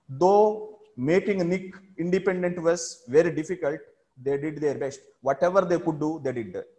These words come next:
They had taken almost all the step-, steps they had to take to make Nick independent.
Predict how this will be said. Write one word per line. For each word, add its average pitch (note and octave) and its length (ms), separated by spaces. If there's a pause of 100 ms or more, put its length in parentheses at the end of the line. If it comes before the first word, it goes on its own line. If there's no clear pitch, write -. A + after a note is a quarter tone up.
(520)
They C#3 140
had D3+ 220
taken F3+ 300
almost F#3 680
all E3+ 400
the F#3+ 100
step-, F3 400
steps E3+ 300
they D#3 160
had C#3+ 200
to D#3+ 60
take D#3 280
to D3 100
make D3+ 560
Nick C#3+ 180
independent. D3+ 580